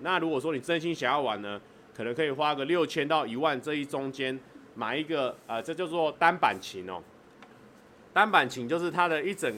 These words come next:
一整个板子是用同一块木头去做的，它可能侧面是同一块，然后侧面是同一块，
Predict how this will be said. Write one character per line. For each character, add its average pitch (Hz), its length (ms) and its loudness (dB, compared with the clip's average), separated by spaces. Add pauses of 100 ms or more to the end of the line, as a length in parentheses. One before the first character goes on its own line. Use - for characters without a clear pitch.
(380)
一 226 80 -4
整 160 200 0
个 127 120 -2
板 110 240 0
子 123 160 -6
是 170 160 -6
用 196 160 2
同 131 200 -2
一 147 60 -4
块 165 220 4
木 170 160 0
头 113 160 0
去 131 100 -4
做 127 240 0
的， 87 140 -4 (320)
它 180 100 2
可 185 100 -2
能 127 120 -2
侧 196 240 -4
面 185 160 -2
是 165 80 -8
同 135 200 -4
一 131 60 -4
块， 143 280 2
然 120 100 0
后 135 80 -2
侧 175 180 0
面 160 140 0
是 156 40 -2
同 123 240 -6
一 113 40 -6
块， 120 280 0